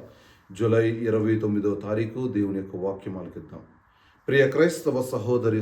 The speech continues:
సహోదరులారా, చాలాసార్లు మన జీవితం వ్యక్తిగతంగా మనం గమనించుకుంటే, ఈనాడు సువిశేష పట్టణం ప్రకారంగా మార్తా, మరియా యొక్క జీవిత ప్రకారంగా ఉంటుంది. కొంతమంది మన కుటుంబంలో మార్తా లాగా ఉంటారు,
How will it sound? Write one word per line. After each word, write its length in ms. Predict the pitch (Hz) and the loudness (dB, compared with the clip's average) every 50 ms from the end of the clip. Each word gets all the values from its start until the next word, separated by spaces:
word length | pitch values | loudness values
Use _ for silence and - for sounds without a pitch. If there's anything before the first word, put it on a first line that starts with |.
| 101 - | -2 -4
సహోదరులారా, 680 | 110 104 101 104 110 101 104 95 95 95 95 92 95 95 - - - _ _ _ _ _ _ _ _ _ _ _ _ - | -8 -8 -4 -4 -2 -2 -2 -2 -2 -4 -6 -6 -6 -8 -10 -18 -20 _ _ _ _ _ _ _ _ _ _ _ _ 4
చాలాసార్లు 680 | 160 160 156 160 160 156 156 - 147 135 127 123 127 123 123 | 6 6 8 8 6 4 4 2 2 2 2 2 2 2 2
మన 100 | 120 120 117 - | 0 0 -2 -2
జీవితం 320 | - 131 135 135 139 123 107 113 | -4 -4 -4 -2 -2 -2 -2 -2
వ్యక్తిగతంగా 480 | 110 110 - - 127 135 131 123 120 117 | -2 -4 -4 -4 -4 -4 -2 -4 -4 -4
మనం 120 | 110 107 101 101 | -4 -4 -4 -4
గమనించుకుంటే, 720 | 98 110 127 135 127 - - 113 113 117 113 107 113 107 107 107 107 - - - - - 101 104 | -4 -4 -4 -4 -6 -6 -8 -6 -6 -6 -4 0 2 2 2 2 0 -4 -10 -16 -12 -6 -4 -2
ఈనాడు 300 | 107 113 123 139 147 139 - | 0 2 4 4 4 2 2
సువిశేష 320 | 135 120 104 117 123 110 - - | -2 -6 -6 -6 -6 -8 -4 -4
పట్టణం 300 | 117 110 - 113 110 107 107 110 | -4 -4 -4 -4 -6 -4 -4 -4
ప్రకారంగా 640 | 107 107 - 113 110 107 107 110 107 107 104 98 95 98 95 - - - - _ _ - 92 101 104 113 | -4 -2 -2 0 0 0 0 0 -2 -2 -2 -2 -4 -4 -6 -10 -16 -20 -20 _ _ -10 -6 -2 0 0
మార్తా, 480 | 127 143 139 - - - 151 147 143 147 147 139 120 113 | 0 0 0 -2 -6 -2 2 2 2 2 2 0 -2 0
మరియా 340 | 117 117 117 117 120 123 120 113 | 0 0 2 2 2 2 2 2
యొక్క 180 | 110 107 110 107 104 - | 0 -2 -4 -6 -6 -6
జీవిత 220 | 107 110 113 110 - - - | -6 -6 -6 -6 -10 -10 -10
ప్రకారంగా 520 | 107 104 - 107 107 104 104 104 104 104 101 98 92 | -10 -6 -4 -4 -4 -2 -2 -4 -4 -4 -4 -6 -6
ఉంటుంది. 300 | - 95 90 82 - - - _ _ _ _ _ _ _ _ _ _ _ _ _ _ _ - 117 | -8 -8 -8 -10 -10 -14 -20 _ _ _ _ _ _ _ _ _ _ _ _ _ _ _ -4 -2
కొంతమంది 460 | 117 110 123 123 123 135 147 147 147 139 | 0 2 2 4 4 4 4 4 4 4
మన 60 | 131 127 127 131 | 4 0 0 -2
కుటుంబంలో 540 | 127 135 143 139 131 131 127 127 127 135 151 170 151 113 104 107 | 0 2 2 2 2 2 2 2 4 4 4 4 4 2 0 0
మార్తా 340 | 113 123 120 117 - 135 131 123 | 0 -2 -2 -2 0 2 4 4
లాగా 180 | 123 120 120 120 120 113 | 4 4 4 4 2 2
ఉంటారు, 320 | 110 113 120 120 - | 0 0 0 0 -2